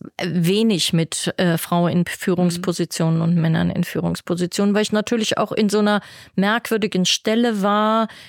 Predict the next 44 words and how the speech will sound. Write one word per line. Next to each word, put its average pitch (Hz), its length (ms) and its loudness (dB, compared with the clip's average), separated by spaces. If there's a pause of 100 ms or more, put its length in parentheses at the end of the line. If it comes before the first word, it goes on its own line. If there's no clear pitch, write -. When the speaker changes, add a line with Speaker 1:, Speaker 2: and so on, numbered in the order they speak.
(120)
Speaker 1:
die 214 80 4
noch 208 220 0
keiner 185 340 0
kannte. 247 880 0
Ähm, 208 280 2
wir 190 140 0
haben 214 100 2
das 214 140 0
damals 208 320 0
auch - 140 -4
nicht 196 160 -2
Medizincontrolling 208 1000 0
oder 196 220 2
so, 190 180 2
sondern 185 340 2
das 180 140 0
hieß 208 240 -2
medizinische 190 720 0
Koordination. 196 1160 0 (200)
Speaker 2:
Okay. 220 220 2
Speaker 1:
Also 190 220 2
sozusagen 185 840 0
der 180 240 2
Übersetzer 208 800 0
zwischen 208 380 -2
allen. 208 420 2 (400)
Und 202 140 0
ich 196 100 0
glaube, 208 320 0
da 202 140 0
war 202 100 0
das 190 160 0
eher 202 240 2
hilfreich, 262 640 0
dass - 180 -2
ich 254 160 -2
eine 240 200 0
Frau 247 460 0
war, 247 320 0
weil 226 360 2
sich 214 240 -2
halt 214 160 0
die 214 80 2
Männer 202 340 2